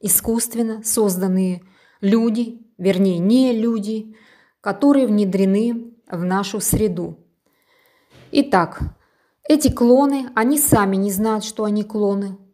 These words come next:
Их очень удивляет отторжение, которое они вызывают у многих людей,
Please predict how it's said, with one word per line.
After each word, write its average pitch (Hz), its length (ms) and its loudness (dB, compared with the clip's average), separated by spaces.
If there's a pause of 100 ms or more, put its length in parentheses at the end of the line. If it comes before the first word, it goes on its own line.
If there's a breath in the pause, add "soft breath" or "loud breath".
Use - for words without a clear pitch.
Их 269 260 -2
очень 214 400 0
удивляет 185 600 0
отторжение, 196 840 0
которое 196 440 -4
они 180 200 -2
вызывают 185 560 -2
у 190 80 -4
многих 180 460 -4
людей, 180 600 -6